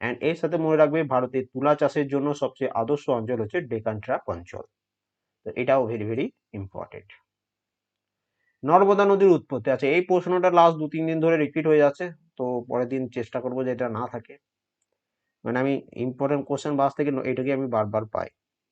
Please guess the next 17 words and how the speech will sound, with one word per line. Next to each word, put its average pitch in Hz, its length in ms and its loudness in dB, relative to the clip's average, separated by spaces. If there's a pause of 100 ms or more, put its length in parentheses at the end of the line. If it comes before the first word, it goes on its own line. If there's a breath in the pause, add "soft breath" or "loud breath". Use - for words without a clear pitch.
(1800)
তাহলে 135 160 6
একটু 143 180 2
হার্ড 139 280 10
কোশ্চেন্স 120 460 -4
করান 90 440 -6
বাচ্চা, 131 640 -4 (120)
সেই - 240 -6
প্রিপারেশন 110 480 -4
আছে 117 160 -6
তোমাদের। 117 400 -6 (1200 soft breath)
ওই 165 140 4
তো 190 140 8
টার্গেট 180 440 8
রাখবে, 175 600 4 (100)
তিরিশটা 151 380 -4
কোশ্চেন 143 420 -4 (220)
করাচ্ছি, 147 540 -2